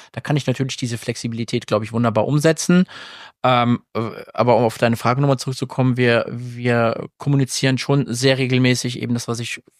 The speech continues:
was ich vorhin schon sagte, ne? Leistung lohnt sich, bleiben lohnt sich, ne? Und da gibt es eben Benefits bei uns, die genau darauf einzahlen, ja? Wie ich eben schon erwähnte, ja? Äh, Prämien, ja? Ähm, wenn die, wenn du gut bist, kriegst du Leistungsprämien, steigt dein Grundlohn.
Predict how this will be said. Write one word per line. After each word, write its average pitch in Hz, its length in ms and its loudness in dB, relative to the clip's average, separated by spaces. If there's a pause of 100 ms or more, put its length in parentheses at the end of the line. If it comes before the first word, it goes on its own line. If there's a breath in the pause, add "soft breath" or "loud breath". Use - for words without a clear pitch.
was - 100 -18
ich - 60 -14
vorhin 127 200 0
schon 120 100 -2
sagte, 135 280 0
ne? 127 180 -2 (340 soft breath)
Leistung 156 360 2
lohnt 127 220 2
sich, - 280 -12 (500)
bleiben 131 300 2
lohnt 101 260 -4
sich, - 260 -18
ne? 160 220 -8
Und 117 160 -14
da 120 100 2
gibt - 220 -6
es 127 100 -4
eben 120 260 -2
Benefits 240 540 2
bei 214 100 2
uns, 208 180 0
die 180 100 -2
genau 269 380 0
darauf 262 360 0
einzahlen, 123 540 0 (580)
ja? 175 220 0
Wie 160 60 -2
ich - 120 -6
eben 151 120 0
schon 147 140 -2
erwähnte, 156 380 0
ja? 127 340 -2
Äh, - 220 -12 (100)
Prämien, 170 560 2 (320)
ja? 190 180 2 (180)
Ähm, 139 220 2
wenn 139 140 2
die, 135 180 -4
wenn 135 80 -4
du 127 80 -2
gut 170 220 2
bist, 190 240 2 (300 loud breath)
kriegst - 200 -6
du 143 60 0
Leistungsprämien, 156 680 0 (280 loud breath)
steigt 139 400 -2
dein 123 160 2
Grundlohn. 107 580 -4